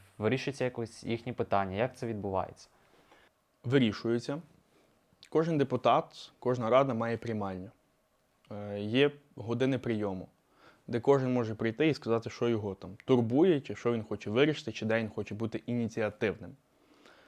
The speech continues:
Speaker 2: Головне розуміти то, що районна рада може допомогти вирішити питання тільки в межах своїх повноважень. Якщо ці повноваження обмежені, якщо вони є дуже вузькі, то питань багато ми не вирішимо.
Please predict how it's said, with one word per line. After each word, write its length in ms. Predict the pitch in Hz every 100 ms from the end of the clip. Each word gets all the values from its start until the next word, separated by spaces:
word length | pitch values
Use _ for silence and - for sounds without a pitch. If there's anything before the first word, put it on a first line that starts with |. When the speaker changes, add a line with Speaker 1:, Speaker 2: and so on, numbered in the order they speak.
| _ -
Speaker 2:
Головне 480 | 113 123 131 190
розуміти 440 | 190 139 139 135 104
то, 260 | - 185
що 300 | 226 - 120 - - - _ -
районна 440 | 110 135 180 147
рада 380 | 113 98 127 196 - -
може 280 | 117 135 131
допомогти 580 | 120 113 110 101 -
вирішити 420 | 117 113 101 - 101
питання 580 | 95 98 101 120 170 - _ _ _ _
тільки 300 | - 139 175
в 80 | 131
межах 320 | 107 110 135
своїх 280 | - 110 107
повноважень. 640 | 110 107 98 90 92 - 143 _ _ _ _ _ _ -
Якщо 220 | - 170
ці 120 | 170
повноваження 680 | 165 165 147 151 139 131 117
обмежені, 580 | 110 107 101 104 139 190 _ _
якщо 280 | 107 - 135
вони 200 | 139 135
є 80 | 120
дуже 240 | 127 123
вузькі, 540 | 113 110 - - 143 226 _ _ _ _ -
то 100 | 113
питань 340 | 117 135 170
багато 320 | 131 131 135
ми 120 | 110
не 120 | 113 104
вирішимо. 420 | 90 92 -